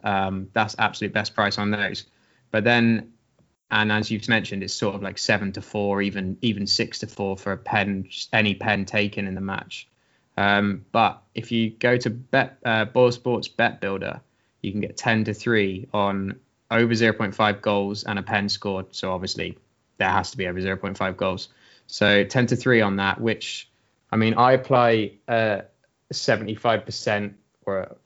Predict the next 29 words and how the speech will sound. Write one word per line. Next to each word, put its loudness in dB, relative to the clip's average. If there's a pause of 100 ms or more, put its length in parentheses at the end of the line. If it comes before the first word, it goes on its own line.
(460)
I, -4
I -2 (180)
basically 2
decrease -4 (100)
the -4
chance 0
of -6
a -6
pen 0
taken -4
being -4
correlating, 0
uh, -4
corresponding -2
into -6
a -2
goal, -2 (580)
uh, 2
by 0
twenty-five 0
percent. -2
Basically, -4 (240)
seventy-five -2
percent -4
of -12
penalties -4
are -6
scored -2
across -4